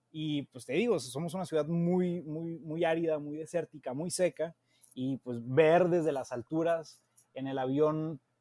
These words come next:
ese mar verde de, de, de árboles, aparte del, del océano, ¿verdad? Del, del, del mar real, pues, fue, fue muy impactante. Pero llegas, eh,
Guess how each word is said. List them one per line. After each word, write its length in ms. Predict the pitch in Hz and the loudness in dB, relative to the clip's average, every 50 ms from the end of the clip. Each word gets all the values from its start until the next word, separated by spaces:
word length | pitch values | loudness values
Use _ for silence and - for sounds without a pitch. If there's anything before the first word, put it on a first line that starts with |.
| _ _ _ - | _ _ _ -12
ese 520 | - 147 139 143 - - 160 160 156 151 | -8 -8 -8 -8 -4 -2 2 4 4 4
mar 400 | 151 156 160 160 160 165 165 156 | 4 4 4 4 4 6 4 6
verde 560 | 156 175 175 165 165 151 160 160 165 156 151 151 | 6 6 6 6 8 6 6 6 4 2 -6 -8
de, 420 | 143 127 131 131 127 127 - - 135 123 | -6 -4 -2 -2 -2 -4 -4 -6 -6 -6
de, 360 | 123 123 120 123 127 123 123 | -4 -4 -4 -4 -6 -6 -6
de 120 | 120 120 127 | -4 0 2
árboles, 760 | 139 156 180 190 170 160 156 143 143 143 143 - - - _ _ _ _ | 4 4 4 4 4 2 0 0 -2 -6 -8 -10 -16 -20 _ _ _ _
aparte 460 | - 113 110 - - 151 160 - - 165 | -10 -10 -4 0 0 0 0 2 2 4
del, 240 | 160 151 143 143 | 4 4 4 2
del 160 | 127 123 120 120 | -4 -6 -6 -6
océano, 480 | 117 - - 170 170 170 160 147 143 135 | -6 -2 0 2 2 2 2 0 -4 -4
¿verdad? 220 | 127 139 151 156 | -4 -4 -4 -4
Del, 200 | 135 120 127 139 | -4 -6 -8 -10
del, 260 | - 117 113 117 - _ _ | -10 -10 -10 -12 -14 _ _
del 160 | 117 117 117 | -14 -10 -6
mar 260 | 123 131 135 143 143 - _ | -4 -2 -2 -2 -4 -6 _
real, 440 | 143 151 160 165 160 160 160 165 - _ _ _ _ _ _ _ | 0 4 4 6 6 4 2 -2 -6 _ _ _ _ _ _ _
pues, 200 | - 135 127 - | -14 -14 -14 -6
fue, 460 | - 160 160 160 160 156 165 156 - _ | -2 0 2 4 4 2 2 -2 -6 _
fue 200 | - - 160 156 | -10 -6 -4 -2
muy 280 | 156 160 160 165 165 165 | -2 -2 -2 -2 -2 -2
impactante. 760 | 165 160 - 147 135 - _ 143 139 143 139 - - 135 123 _ _ _ _ _ _ _ _ _ _ | -4 -2 -2 -4 -4 -2 _ -2 -2 -2 -2 -8 -12 -14 -14 _ _ _ _ _ _ _ _ _ _
Pero 840 | 151 151 156 156 151 147 147 147 143 143 139 139 135 135 135 - _ _ _ _ _ _ - 123 117 117 117 | 0 4 6 8 8 8 8 8 8 8 8 6 6 4 0 -4 _ _ _ _ _ _ -18 -16 -14 -10 0
llegas, 880 | 123 175 185 196 196 185 185 185 190 180 - - - - - - - _ _ _ _ _ _ _ _ _ _ _ _ _ _ _ _ _ _ | 4 6 6 8 8 8 6 6 6 4 -2 -8 -10 -12 -14 -18 -20 _ _ _ _ _ _ _ _ _ _ _ _ _ _ _ _ _ _
eh, 680 | - 131 127 127 123 123 117 113 107 90 71 - - - | -12 -10 -8 -8 -6 -6 -6 -8 -8 -10 -12 -16 -20 -20